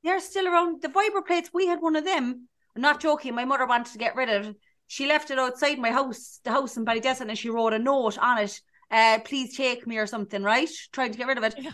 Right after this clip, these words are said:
Speaker 1: Swear to God, within a few hours, someone was after taking it from the street. Off
Speaker 2: Oh my
Speaker 1: Ballydesmond.
Speaker 2: God.
Speaker 1: Yeah, gone. We
Speaker 2: Is
Speaker 1: had to get
Speaker 2: that
Speaker 1: rid
Speaker 2: the
Speaker 1: of it.
Speaker 2: one now you stand on and you
Speaker 1: Stand
Speaker 2: literally
Speaker 1: on.
Speaker 2: shake? It
Speaker 1: And you
Speaker 2: vibrates and you shake.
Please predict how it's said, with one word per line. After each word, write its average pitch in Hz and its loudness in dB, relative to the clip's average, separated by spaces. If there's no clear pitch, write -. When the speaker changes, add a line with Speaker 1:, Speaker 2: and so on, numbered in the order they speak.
Speaker 1:
Swear 269 2
to 262 -6
God, 240 8
within 240 -6
a 247 -8
few 247 -2
hours, 226 2
someone 233 -6
was 208 -4
after 214 0
taking 220 -6
it 185 -6
from 202 -6
the 196 -6
street. 196 -2
Off 208 4
Speaker 2:
Oh 214 0
my 202 6
Speaker 1:
Ballydesmond. 202 2
Speaker 2:
God. 233 -4
Speaker 1:
Yeah, 196 2
gone. 185 4
We 214 2
Speaker 2:
Is 294 4
Speaker 1:
had - -4
to - -8
get 392 6
Speaker 2:
that 392 8
Speaker 1:
rid 427 2
Speaker 2:
the 440 2
Speaker 1:
of 403 2
it. 440 6
Speaker 2:
one 427 8
now 466 8
you 330 6
stand 349 6
on 262 8
and 262 2
you 277 2
Speaker 1:
Stand 277 0
Speaker 2:
literally 294 4
Speaker 1:
on. 262 8
Speaker 2:
shake? 311 0
It 226 2
Speaker 1:
And 320 8
you 294 4
Speaker 2:
vibrates 240 2
and 254 2
you 254 -2
shake. 247 2